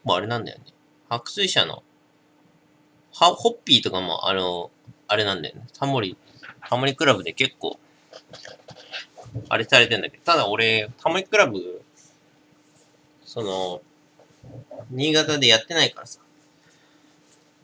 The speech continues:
結構あの、タモリクラブって、そういう感じの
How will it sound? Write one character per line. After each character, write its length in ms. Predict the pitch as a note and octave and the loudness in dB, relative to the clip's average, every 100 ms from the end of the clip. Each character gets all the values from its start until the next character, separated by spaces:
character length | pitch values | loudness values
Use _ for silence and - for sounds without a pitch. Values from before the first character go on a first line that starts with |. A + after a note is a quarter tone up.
| _ - - - - - - - - - - - - - - - - - - - - - - - _ _ _ - - - | _ -12 -8 -6 -8 -12 -12 -8 -2 0 0 0 -2 -2 -2 -2 -4 -12 -10 -8 -8 -12 -20 -20 _ _ _ -20 -20 -2
結 220 | A#3+ - | 0 0
構 260 | F3+ A#2+ G#2+ | 2 6 6
あ 80 | A2+ | 6
の、 360 | B2+ B2 C3 | 4 2 0
タ 160 | B2+ D#3 | 0 0
モ 100 | F#3+ | 0
リ 60 | A#3 | 0
ク 120 | C4 | 4
ラ 120 | F3+ | 4
ブ 80 | A#2+ | 2
っ 20 | |
て、 320 | - G#2 - _ _ _ _ _ - - - - - - _ _ _ _ _ _ _ _ - _ - _ _ _ - _ _ _ _ _ _ _ _ _ _ _ _ _ _ _ _ _ | -4 -10 -10 _ _ _ _ _ -4 0 2 0 -2 -12 _ _ _ _ _ _ _ _ -20 _ -20 _ _ _ -20 _ _ _ _ _ _ _ _ _ _ _ _ _ _ _ _ _
そ 340 | - - E3+ | -18 -8 -2
う 20 | |
い 40 | E3+ | 0
う 20 | |
感 220 | F3+ D#3+ | 2 2
じ 100 | D3+ | 2
の 180 | D3 C#3+ | 0 -2